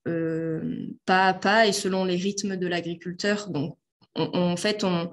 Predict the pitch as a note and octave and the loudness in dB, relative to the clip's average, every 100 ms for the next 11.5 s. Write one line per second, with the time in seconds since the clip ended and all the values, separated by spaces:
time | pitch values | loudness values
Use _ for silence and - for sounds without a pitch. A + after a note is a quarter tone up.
0 | - - - F#3 F3+ A3 G3+ G3 G#3 F#3 | -10 -20 -4 -4 0 0 2 2 2 2
1 | F#3+ G#3+ A3 F#3 F3+ F#3 A3 B3 G3 F3+ | 2 2 4 4 4 4 4 4 2 -4
2 | - - F3 F3 - - F#3+ G3+ G#3 F3+ | -8 -6 -4 -4 -10 -6 -4 2 2 2
3 | - G3+ G#3 G#3 G3 D#3+ D#3 D#3 E3+ E3 | 0 0 -2 -2 -4 -2 -4 -4 -4 -2
4 | F#3 G3+ E3+ E3 F3+ F3 E3+ E3 A3+ A#3 | -2 -2 -2 -4 -4 -2 -2 0 -2 0
5 | - G3 F#3 F#3 F#3+ G3 G3+ G3+ G#3 - | 0 0 0 0 -2 -2 -2 -4 -12 -20
6 | - - F3 F#3 G3+ G3+ F3 D#3+ D#3 D3+ | -20 -4 0 2 4 4 4 2 0 -2
7 | D#3 - A3 A3 A3 G3 - G#3 G#3 G#3 | -6 0 2 2 0 -4 -2 -2 -2 -2
8 | F3 F3 F3+ G3 F#3+ F#3+ G3 F#3 F3 F3 | -2 -4 -4 -4 -4 -4 -4 -2 -2 -2
9 | F#3+ F#3 D#3+ - D#3+ D#3 D#3 D#3+ E3+ A#3 | -2 -2 -6 -4 -4 -2 0 0 2 4
10 | A#3+ G#3 F3 E3 E3 F3+ A#3+ - E3+ E3+ | 4 2 -2 0 0 0 -2 -2 -4 -2
11 | F3 F3 F3+ E3 E3 | 0 2 2 0 -4